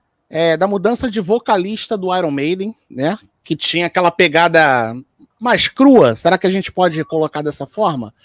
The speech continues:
Com o Paul, com o Paul Di'Anno, e aí com a entrada do, do Bruce, o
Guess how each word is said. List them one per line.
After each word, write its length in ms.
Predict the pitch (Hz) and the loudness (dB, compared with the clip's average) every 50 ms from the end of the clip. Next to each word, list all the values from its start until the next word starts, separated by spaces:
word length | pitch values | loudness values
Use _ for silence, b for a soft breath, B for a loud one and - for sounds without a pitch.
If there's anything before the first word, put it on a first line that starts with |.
| _ _ _ _ _ _ _ | _ _ _ _ _ _ _
Com 180 | - 220 220 | 2 4 4
o 80 | 208 175 | 4 4
Paul, 760 | - - 208 214 208 196 180 160 147 135 123 117 107 107 110 _ _ _ _ _ _ _ _ _ _ _ _ | 6 6 8 10 10 10 10 8 6 4 2 0 -2 -6 -10 _ _ _ _ _ _ _ _ _ _ _ _
com 120 | - 185 175 | -4 -4 -2
o 60 | 156 | 2
Paul 180 | - 202 196 | 4 6 6
Di'Anno, 580 | 180 156 185 170 170 180 202 214 220 226 233 226 _ _ _ _ _ _ _ _ _ _ _ _ - | 6 4 4 2 4 4 2 2 2 0 -2 -6 _ _ _ _ _ _ _ _ _ _ _ _ -4
e 100 | - 170 | 0 2
aí 160 | 170 185 185 | 4 4 2
com 140 | - - 220 | 2 0 0
a 80 | 214 | 0
entrada 480 | 196 170 _ - 180 185 196 190 190 190 | -2 -2 _ 0 2 2 2 2 0 -2
do, 720 | 175 175 175 165 156 147 139 131 127 120 117 110 110 110 113 _ _ _ _ _ _ _ - | 0 2 2 2 2 2 2 2 0 0 -2 -4 -6 -8 -14 _ _ _ _ _ _ _ -8
do 140 | 139 147 147 | -4 -4 -2
Bruce, 560 | 131 131 156 180 226 233 - - - 123 | 0 4 6 6 6 6 4 2 -4 -8
o 60 | 110 | -10